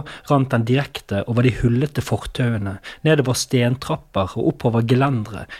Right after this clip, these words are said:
gjennom hele Tyrkergaten, dreide rundt et hjørne til høyre, og så til venstre, svingte i rett vinkel foran huset til familien Buendia, rant under døren som var lukket,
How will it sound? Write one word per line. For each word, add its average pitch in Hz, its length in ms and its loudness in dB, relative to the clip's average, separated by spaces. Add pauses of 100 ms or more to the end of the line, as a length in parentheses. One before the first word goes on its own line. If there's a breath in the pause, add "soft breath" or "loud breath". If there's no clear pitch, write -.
gjennom 120 220 4
hele 127 360 2
Tyrkergaten, 98 960 -6 (240 loud breath)
dreide 147 460 2
rundt 143 260 0
et 110 140 -4
hjørne 120 340 2
til 101 220 -2
høyre, 113 400 0 (240)
og 143 80 -2
så 143 160 2
til 117 180 -4
venstre, 104 600 -4 (340 loud breath)
svingte 131 560 2
i 117 160 2
rett 131 240 -6
vinkel 123 480 0 (220 loud breath)
foran 123 340 2
huset 127 480 -4
til 107 160 0 (220 loud breath)
familien 101 580 0
Buendia, 107 480 0 (400 loud breath)
rant 131 240 4
under 139 240 4
døren 123 340 0
som 110 160 -6
var 107 140 2
lukket, - 480 -6